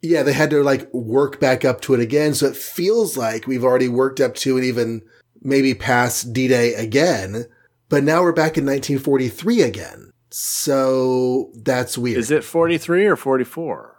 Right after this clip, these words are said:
Speaker 2: I thought it was forty-four, but I don't know. You remember,
Speaker 1: Well, the, the
Speaker 2: I, I, I, I keep meaning to become a, a World War Two buff, but I keep forgetting to get around to it. But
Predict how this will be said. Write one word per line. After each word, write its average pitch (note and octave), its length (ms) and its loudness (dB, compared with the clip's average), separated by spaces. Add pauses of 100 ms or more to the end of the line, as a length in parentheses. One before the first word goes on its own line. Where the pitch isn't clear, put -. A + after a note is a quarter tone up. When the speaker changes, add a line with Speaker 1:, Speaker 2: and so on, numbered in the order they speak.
(160)
Speaker 2:
I - 40 -16
thought D3 120 -8
it B2+ 40 -2
was G2+ 120 -6
forty-four, F2 540 -16
but G2+ 140 -4
I F#3+ 120 6
don't E2 220 2
know. - 180 -14 (220)
You D3+ 120 0
remember, D3+ 220 6
Speaker 1:
Well, D#3 100 4
the, D#3 60 6
the - 220 -4
Speaker 2:
I, D3 60 2
I, D#3 440 0
I, E3 140 -2
I E3 40 2
keep F#3+ 240 -4
meaning D#3 300 0
to C3 40 0
become B2+ 420 0
a, A2 180 0
a A2 240 -2
World G#2+ 220 -2
War A2+ 140 0
Two A#2 200 -2
buff, G2+ 240 -2
but G2+ 80 -2
I F#2+ 100 -2
keep A2 200 -4
forgetting F#2+ 420 -2
to D#2+ 80 -12
get F2+ 120 -4
around F2 280 -4
to F2 80 -6
it. D2 160 -10 (260)
But F2+ 240 -2